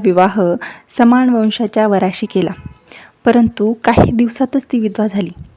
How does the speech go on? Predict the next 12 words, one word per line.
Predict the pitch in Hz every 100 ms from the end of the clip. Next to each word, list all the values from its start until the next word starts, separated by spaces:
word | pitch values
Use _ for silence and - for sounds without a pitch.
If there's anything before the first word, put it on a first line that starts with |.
| _ - - _
दुःखी | 196 202 - 254
ब्राह्मण | 220 190 190 226 226 -
आणि | 185
त्याची | 196 185 -
पत्नी | - 190 208 214 190
मुलीसह | 196 202 226 - 233 233
गंगेच्या | 220 202 196 196 214
तीरावर | 214 202 190 196 -
एका | 190 208
झोपडीत | 196 190 180 185
राहू | 202 185
लागले. | 185 170